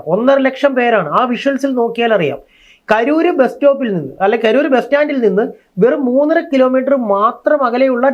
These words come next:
നാഷണൽ ഹൈവേ ആണത്. മനസ്സിലായോ? ആ നാഷണൽ ഹൈവേയുടെ പരിമിതമായ സ്ഥലത്തുള്ളത് ഒന്നര ലക്ഷം ആളുകളാണ്. ശ്വാസം കിട്ടില്ല. ഈ മരണപ്പെട്ടവരൊക്കെ എങ്ങനെയാണ് മരണപ്പെട്ടിരിക്കുന്നത്? നിർജ്ജലീകരണവും തിക്കും തിരക്കിലും മറ്റും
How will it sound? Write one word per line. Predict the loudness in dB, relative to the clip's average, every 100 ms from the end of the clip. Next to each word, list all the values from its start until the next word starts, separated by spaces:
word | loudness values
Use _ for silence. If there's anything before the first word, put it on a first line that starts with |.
| 2
നാഷണൽ | 0 0 -4 -4 0
ഹൈവേ | -2 0 -2 -2 -2
ആണത്. | -4 -8 -18 _ _ _ _ _ _ -8
മനസ്സിലായോ? | -4 0 -2 -4 _ _ -4
ആ | 0
നാഷണൽ | 0 0 -2 0
ഹൈവേയുടെ | 0 2 0 0 -2 -10 _
പരിമിതമായ | 0 2 0 0 2 0 0
സ്ഥലത്തുള്ളത് | 0 0 0 0 2 0 2 0
ഒന്നര | 2 -2 0
ലക്ഷം | -2 -2 0 2
ആളുകളാണ്. | 0 0 -2 -6 _ _ _ -2
ശ്വാസം | 0 2 0 -2
കിട്ടില്ല. | -2 0 0 0 0
ഈ | 2
മരണപ്പെട്ടവരൊക്കെ | 0 0 -2 0 0 2 0
എങ്ങനെയാണ് | 0 0 0
മരണപ്പെട്ടിരിക്കുന്നത്? | -2 -2 -2 -4 -4 -8 -12 _ _ _ 0
നിർജ്ജലീകരണവും | 0 2 0 2 2 2 0 -2 -4
തിക്കും | -6 0 0 2
തിരക്കിലും | 0 0 -2
മറ്റും | 0